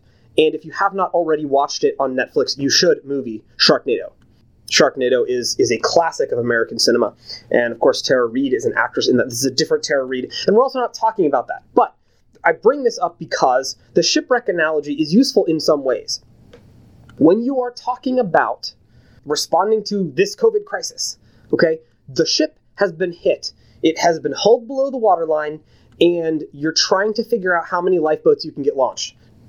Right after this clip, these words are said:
You're not gonna be able to save everyone. That's the reality of the situation that we're in. So claiming that,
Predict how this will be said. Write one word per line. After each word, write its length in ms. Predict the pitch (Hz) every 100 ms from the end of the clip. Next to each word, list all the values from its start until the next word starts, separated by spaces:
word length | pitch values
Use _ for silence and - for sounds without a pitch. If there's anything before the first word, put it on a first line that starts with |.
| - -
You're 160 | 160 180
not 180 | 170
gonna 100 | 165
be 60 | 147
able 160 | 156 143
to 60 |
save 200 | 123 143
everyone. 300 | 123 98 - -
That's 220 | 135 -
the 100 | 147
reality 360 | 143 139 165 156
of 80 | 139
the 80 |
situation 460 | 135 139 131 120 123
that 80 | 110
we're 140 | 113
in. 100 | 82 - _ _
So 160 | - 165
claiming 440 | - 185 202 190
that, 260 | 170 151